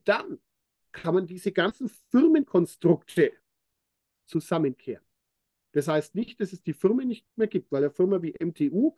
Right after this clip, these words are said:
oder sonst was werden da bleiben. Deswegen glaube ich nicht, dass,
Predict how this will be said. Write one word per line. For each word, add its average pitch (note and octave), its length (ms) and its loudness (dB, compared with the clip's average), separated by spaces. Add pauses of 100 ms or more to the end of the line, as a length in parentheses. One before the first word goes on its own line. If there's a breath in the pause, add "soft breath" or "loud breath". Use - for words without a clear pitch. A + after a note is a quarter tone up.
(240 soft breath)
oder D#3 120 2
sonst F3 360 -6
was F#3+ 180 -8
werden F3 180 -2
da D#3+ 160 -2
bleiben. G#2 440 -12 (360)
Deswegen F#3 320 2
glaube E3+ 440 2
ich - 240 -20
nicht, F#3 460 2 (1080)
dass, E3 420 0